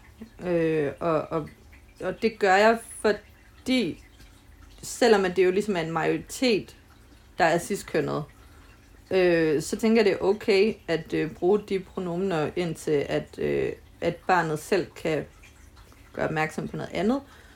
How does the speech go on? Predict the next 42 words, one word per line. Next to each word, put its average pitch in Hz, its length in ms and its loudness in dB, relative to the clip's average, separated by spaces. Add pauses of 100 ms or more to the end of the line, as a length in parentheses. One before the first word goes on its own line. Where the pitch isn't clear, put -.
(320)
Men 202 260 2
den 190 120 6
eneste 254 360 4
måde, 214 260 4
man 196 160 0
kan 190 120 -6
sørge 214 380 4
for, 233 80 2
at 185 160 4
et 170 120 0
barn 170 320 4 (140)
kan 247 320 0 (360)
bede 190 240 6
om 170 100 0
nogle 165 200 -2
andre 160 160 0
pronomener, 160 480 -2
det 196 260 2
er 170 80 4
jo 202 200 6
ved 170 220 2
at - 240 -6 (300)
lade 156 320 2
dem 151 160 -2
vokse 151 340 -2
op 214 240 4
med 196 120 0
en 170 60 -4
forståelse 165 600 -2
af, 170 400 -2
at 156 280 -2
der - 120 -2
ikke 131 200 -4
er 180 60 -4
noget, 175 220 0
der 156 240 0 (400)
er 160 140 -2 (280)
fastsat 180 520 -4
for - 200 -6
dem. 175 220 -4 (720)
At, 175 220 -2
at 165 120 -2